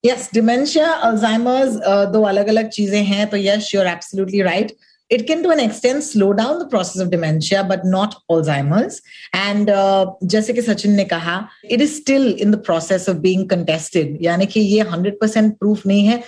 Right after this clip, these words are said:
लेकिन फिर भी, you know, बहुत सारे लोग हैं, मुझे याद है कि my dad used to solve crossword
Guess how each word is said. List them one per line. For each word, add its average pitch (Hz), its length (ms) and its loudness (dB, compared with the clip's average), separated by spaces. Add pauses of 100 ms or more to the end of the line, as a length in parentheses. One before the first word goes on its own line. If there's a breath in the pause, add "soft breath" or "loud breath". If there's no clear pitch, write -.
(300 loud breath)
लेकिन 311 300 0
फिर 220 220 0
भी, 190 280 -4 (160)
you 190 100 2
know, 196 120 2
बहुत 190 320 -2
सारे 202 220 -2
लोग 175 200 -2
हैं, 196 80 0
मुझे 190 220 0
याद 180 200 0
है 202 120 2
कि 185 320 -2 (280 loud breath)
my 196 80 2
dad 190 280 -2
used 226 280 -2
to 214 40 -2 (120)
solve 175 160 2 (140)
crossword 151 500 -2